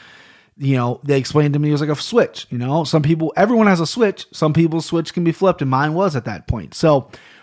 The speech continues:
really good update because I've been wanting to, I've been holding off a little bit. I've been working out, working the body, working the hands down in the garage, and I was, uh, gonna go to a gym and do some sparring and, and,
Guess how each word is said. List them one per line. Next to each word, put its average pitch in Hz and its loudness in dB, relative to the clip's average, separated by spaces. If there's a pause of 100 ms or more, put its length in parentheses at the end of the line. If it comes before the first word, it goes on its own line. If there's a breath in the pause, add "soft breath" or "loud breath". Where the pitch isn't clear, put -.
really 294 4
good 208 6
update 160 4
because 151 2
I've 143 2
been 139 0
wanting 151 0
to, 147 2
I've 135 -4
been 139 0
holding 208 4
off 190 4
a 165 2
little 151 4
bit. 120 -4
I've 131 -4
been 123 -6 (140)
working 170 2
out, 127 -4
working 131 -6
the 180 -6
body, 151 0 (640 soft breath)
working 143 -2
the 165 0
hands 165 0
down 156 2
in 151 2
the 143 -2
garage, 165 2
and 135 0
I 127 -2
was, 127 -4
uh, 123 -2
gonna 127 -6
go 127 -2
to 127 0 (580)
a 127 -4
gym 131 0
and 131 -2
do 127 2
some 127 -2
sparring 139 -2
and, 123 -2
and, 123 -6